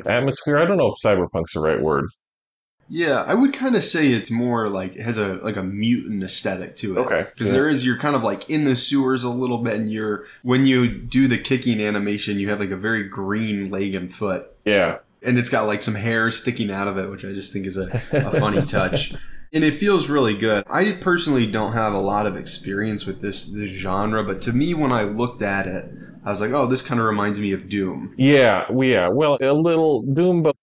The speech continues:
Speaker 1: a lot more simplified. Just a run and gun, you're just moving and kicking and moving and shooting and going and going and going.
Speaker 2: Mm-hmm.
Speaker 1: There's not a lot of think, there's a lot of react. And the problem
Speaker 2: Yeah.
Speaker 1: I had,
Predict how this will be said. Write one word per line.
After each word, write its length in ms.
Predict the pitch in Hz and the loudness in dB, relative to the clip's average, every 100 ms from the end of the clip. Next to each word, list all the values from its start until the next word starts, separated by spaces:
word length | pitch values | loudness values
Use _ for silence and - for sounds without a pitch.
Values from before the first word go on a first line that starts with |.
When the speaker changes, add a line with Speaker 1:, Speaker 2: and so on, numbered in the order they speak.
| - | -4
Speaker 1:
a 80 | 87 | -2
lot 340 | 85 85 101 | 2 2 0
more 160 | 82 80 | 0 -2
simplified. 800 | - 92 82 78 87 78 80 - - _ _ - | -2 -2 -2 -2 -2 0 -2 -6 -16 _ _ -4
Just 180 | 135 135 | -2 2
a 60 | 110 | 2
run 280 | 101 120 | 4 4
and 160 | 120 110 | 4 4
gun, 240 | 107 101 | 4 4
you're 160 | 104 107 | 2 2
just 220 | 92 78 | 0 0
moving 420 | 92 107 113 104 | 2 2 2 2
and 180 | 95 92 - | 2 0 -2
kicking 340 | 113 - 85 | -4 -2 -2
and 100 | 82 | 0
moving 320 | 101 107 95 | 2 2 0
and 140 | 92 92 | -2 0
shooting 300 | 107 92 82 | -2 0 -2
and 160 | 85 | -2
going 280 | 92 104 101 | 0 2 2
and 80 | 92 | 2
going 260 | 90 87 82 | 2 2 0
and 100 | 80 | 0
going. 220 | 87 - | 2 2
Speaker 2:
Mm-hmm. 80 | - | 0
Speaker 1:
There's 180 | - - | -2 0
not 120 | 98 | 2
a 40 | |
lot 160 | 92 87 | 2 2
of 80 | 85 | 0
think, 180 | - 82 - | -4 -6 -4
there's 200 | 80 82 | -4 -2
a 40 | |
lot 220 | 80 82 87 | 0 0 0
of 120 | 82 | 0
react. 480 | 80 82 80 80 - _ _ _ - - 104 | -2 0 2 0 -4 _ _ _ -20 -6 0
And 320 | 104 107 90 | 2 2 0
the 140 | 107 | -2
problem 460 | 101 143 139 135 127 | 0 2 4 4 4
Speaker 2:
Yeah. 100 | 87 | 2
Speaker 1:
I 160 | 104 107 | 0 0
had, 400 | 107 95 87 82 | 0 0 0 0